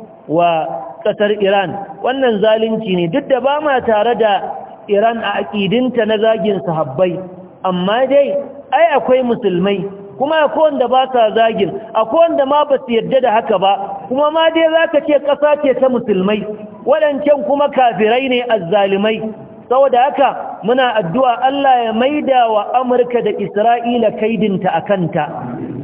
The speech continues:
Allah ya rushe wannan daula azzalima, saboda yakin a zahiri za ka kaman da Isra'ila ne, amma Amurka ce. In ba Amurka ba, Isra'ila mece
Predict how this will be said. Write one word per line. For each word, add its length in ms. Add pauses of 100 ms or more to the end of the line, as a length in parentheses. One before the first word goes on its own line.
(120)
Allah 400
ya 160
rushe 400
wannan 540
daula 420
azzalima, 800 (680)
saboda 340
yakin 440
a 160
zahiri 400
za 140 (100)
ka 40 (120)
kaman 200
da 80
Isra'ila 560
ne, 100
amma 420
Amurka 400
ce. 160 (800)
In 200
ba 240
Amurka 360
ba, 100
Isra'ila 560
mece 380